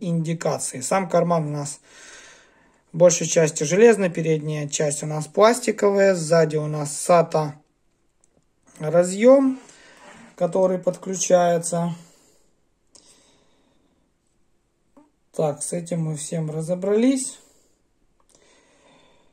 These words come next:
В общем, как-то так. Значит, как вставляется в этот карман жесткий диск? Открываем здесь вот эту самую дверцу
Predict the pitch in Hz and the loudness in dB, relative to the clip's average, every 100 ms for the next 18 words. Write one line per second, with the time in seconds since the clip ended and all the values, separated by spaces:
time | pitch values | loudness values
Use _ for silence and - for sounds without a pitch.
0 | _ _ _ _ _ _ _ _ _ _ | _ _ _ _ _ _ _ _ _ _
1 | - - - 156 175 - 190 175 180 175 | -8 -6 -4 -4 -6 -4 -6 2 2 2
2 | - 190 190 175 131 - - - - 165 | 0 -2 4 2 2 -6 -12 -12 -6 0
3 | 190 196 170 - - - _ - _ - | 2 0 -2 -10 -14 -16 _ -20 _ -16
4 | - - - - 226 - 185 170 202 196 | -14 -16 -10 2 2 4 0 4 4 4
5 | - 185 180 - _ _ - 165 170 165 | 4 0 0 -12 _ _ -4 -2 -2 -2
6 | 165 165 180 185 165 - _ _ _ _ | 0 2 0 0 -8 -20 _ _ _ _
7 | _ - - 175 170 - 175 147 - - | _ -16 -6 -2 -2 -2 -8 -8 -10 -16
8 | - - - - - - - 170 - 220 | -20 -20 -20 -20 -18 -12 -6 -4 4 6
9 | 226 202 170 151 - _ _ _ _ _ | 8 8 6 0 -8 _ _ _ _ _
10 | _ _ _ _ - 151 165 151 165 156 | _ _ _ _ -12 -4 -2 -2 -2 2
11 | 156 156 - 165 151 143 156 214 254 247 | 2 2 -2 -2 -2 -6 0 4 4 4
12 | 247 226 | -2 -2